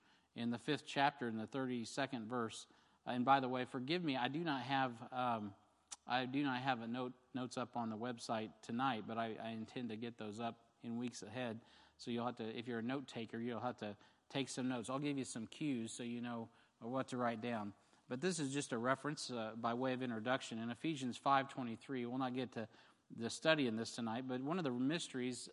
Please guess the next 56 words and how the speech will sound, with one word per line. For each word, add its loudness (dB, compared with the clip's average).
in -4
the 0
New -2
Testament, -6
we, -2
uh, 0
teach 0
seven 4
mysteries -2
here 0
at 2
H 0
B 2
F. 2
Uh, -2
one 2
of 2
those 2
is -4
found 0
in -2
Ephesians -2
five 4
and -4
verse 0
thirty-two. 0
It -2
says, -4
"This -2
is 0
a 0
great 0
mystery, -2
but -2
I 0
speak -2
concerning -2
Christ 2
and 2
the -2
church. -2
Nevertheless, 4
let 0
every 4
one 4
of 2
you 4
in 2
particular -4
so -2
love 2
his -2
wife, 4
even 0
as 0
himself, 2